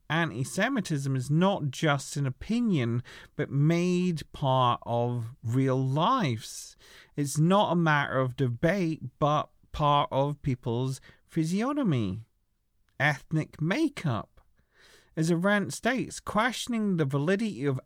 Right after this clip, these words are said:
anti-Semitism and racism was like questioning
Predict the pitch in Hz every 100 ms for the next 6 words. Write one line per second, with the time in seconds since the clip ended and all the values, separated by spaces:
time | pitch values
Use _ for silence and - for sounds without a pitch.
0 | - 208 240 185 - 180 156 139 151 139
1 | 123 104 113 160 180 - 156 147 139 139
2 | - - _ 127 120 120 - - - 170
3 | 165 - 160 151 143 139